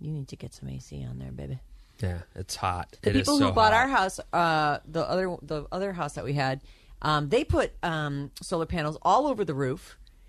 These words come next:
Speaker 1: and they've been up there almost a year, and they still haven't been hooked up.
Speaker 2: Why are they waiting?
Speaker 1: They're not waiting. Apparently,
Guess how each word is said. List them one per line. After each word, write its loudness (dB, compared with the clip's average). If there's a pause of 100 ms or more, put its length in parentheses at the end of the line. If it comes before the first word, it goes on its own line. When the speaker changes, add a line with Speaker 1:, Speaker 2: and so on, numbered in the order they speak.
(260)
Speaker 1:
and 4
they've 2
been 2
up -2
there 4
almost 0
a -2
year, 2
and 0 (100)
they 2
still -2
haven't -2
been -2
hooked -10 (100)
up. -2 (300)
Speaker 2:
Why 6
are 4
they 4
waiting? 4
Speaker 1:
They're 6
not 2
waiting. -2 (120)
Apparently, -2